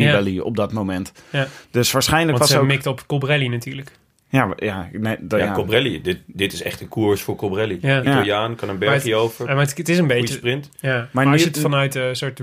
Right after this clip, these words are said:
Speaker 2: ja, sorry.
Speaker 1: Maar dit is de reputatie ook van Nibali, hè? Dat hij dus, die doet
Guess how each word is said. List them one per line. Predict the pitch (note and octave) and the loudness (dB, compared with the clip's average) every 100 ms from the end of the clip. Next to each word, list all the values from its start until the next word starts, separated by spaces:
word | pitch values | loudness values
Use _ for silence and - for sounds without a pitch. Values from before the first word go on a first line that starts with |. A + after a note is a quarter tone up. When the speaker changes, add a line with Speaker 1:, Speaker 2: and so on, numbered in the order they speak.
| C3 | -10
Speaker 2:
ja, | D#3 C#3 | -6 -6
sorry. | C#3+ C3 | -4 0
Speaker 1:
Maar | C3+ | 2
dit | C#3 D3+ | 2 0
is | - | 0
de | A#2+ | 2
reputatie | C#3+ - C#3 B2+ - A#2 | 2 2 2 2 2 0
ook | A2 | 0
van | A2 | 0
Nibali, | A2+ A2 G2+ G2 G2 | 0 2 0 -2 -4
hè? | G#2 - | -4 -4
Dat | A#2 | -4
hij | A2 G2 | -2 -2
dus, | A2 - | -2 -4
die | B2 G#2 | -2 0
doet | A#2+ G#2 - | 0 -2 -8